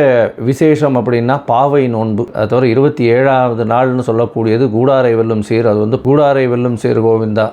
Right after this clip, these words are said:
அப்-, அந்த பாடல் வந்து பன்னெண்டு ஒண்ணு ரெண்டாயிரத்தி இருபத்தி நாலு அன்னைக்கு வரும். பதினாலாம் தேதி அத்தோட இந்த மாசம் முடிஞ்சுடுறது. பதினஞ்சாம் தேதி தை மாசம் பிறந்துடுறது. இந்த மாசத்தில் பார்த்தீர்களேயானால், பாவை நோன்பு, அதை தவிர வந்து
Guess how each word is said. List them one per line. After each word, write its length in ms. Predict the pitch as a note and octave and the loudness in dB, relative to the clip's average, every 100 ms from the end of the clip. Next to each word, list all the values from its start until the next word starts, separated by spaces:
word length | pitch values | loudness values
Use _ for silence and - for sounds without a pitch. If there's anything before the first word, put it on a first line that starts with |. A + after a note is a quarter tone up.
| - | -6
அப்-, 140 | A2 - | -8 -6
அந்த 300 | A#2 A2+ A2+ | -4 -2 -2
பாடல் 440 | - B2 C3+ B2 | 0 0 0 -2
வந்து 400 | A#2 A#2 D#3+ A2+ - | -4 -2 0 -2 0
பன்னெண்டு 480 | C#3 D#3 E3+ D#3+ E3 | 0 0 0 2 2
ஒண்ணு 220 | B2 C3+ D3 | 2 0 0
ரெண்டாயிரத்தி 540 | B2 B2 C3+ C3+ A#2+ | 0 2 2 0 -2
இருபத்தி 400 | A2+ A2+ B2 - | -2 0 0 -2
நாலு 220 | A2 G#2+ G2 | -2 0 0
அன்னைக்கு 320 | G2 A2+ G2+ | -2 -2 -2
வரும். 200 | F#2 G#2+ | -4 -2
பதினாலாம் 680 | B2 C#3 E3+ D#3+ D#3 D3 C#3 | -2 0 2 2 2 0 0
தேதி 360 | C3 C3+ C3+ - | 0 2 2 0
அத்தோட 380 | A#2+ G#2 B2+ D3 | -2 0 0 2
இந்த 180 | A#2+ A2 | 2 0
மாசம் 460 | G#2+ A#2+ C3+ G#2+ | 0 0 -2 -2
முடிஞ்சுடுறது. 440 | A#2+ C3 A2+ A2+ - | 0 0 0 0 -2
பதினஞ்சாம் 480 | G#2 A#2+ C#3+ C3 A2+ | -2 -2 0 0 0
தேதி 260 | G#2+ G#2+ C3+ | 0 0 -2
தை 220 | B2+ C#3 | -2 0
மாசம் 340 | C3+ G#2 G2+ | 0 -2 -2
பிறந்துடுறது. 460 | F#2+ G2 G2 F#2 F2 - - | -4 -4 -4 -4 -6 -10 -2
இந்த 240 | D#3 E3 | 2 2
மாசத்தில் 580 | C#3+ D3+ F3+ F#3+ G3 E3+ | 2 0 -2 -4 -2 0
பார்த்தீர்களேயானால், 840 | C#3+ C#3+ - C#3+ B2+ B2+ B2+ C3+ D#3 | 0 -2 0 0 0 0 0 0 -2
பாவை 440 | - B2+ E3 F3 E3 | 0 0 0 0 -2
நோன்பு, 440 | C#3+ C#3+ C3+ D#3+ - | -2 -2 -2 -4 -4
அதை 180 | A2+ C#3+ | -2 0
தவிர 280 | D3 D#3 D3+ | 0 0 2
வந்து 540 | C#3 D3 D3+ G2 F#2 | 0 0 0 0 -2